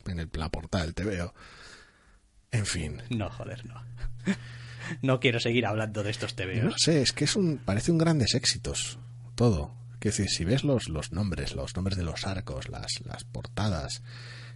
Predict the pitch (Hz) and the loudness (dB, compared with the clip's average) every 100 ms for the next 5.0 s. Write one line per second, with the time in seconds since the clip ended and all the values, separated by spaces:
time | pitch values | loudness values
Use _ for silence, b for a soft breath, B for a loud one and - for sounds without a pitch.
0 | - - 80 78 - - - - - 85 | -8 -4 -4 -2 -4 -6 -10 -8 -6 -4
1 | 87 - - 82 78 - - - - - | -4 -6 -6 -4 -4 -6 -8 -4 -6 -4
2 | - 82 82 98 120 120 - 123 113 - | -4 -2 0 6 6 6 4 4 4 4
3 | 127 101 82 - 67 78 107 127 - 104 | 4 4 0 -2 -6 0 0 6 6 6
4 | 127 92 - 87 85 82 82 101 127 | 4 4 -2 -2 -2 -2 0 6 6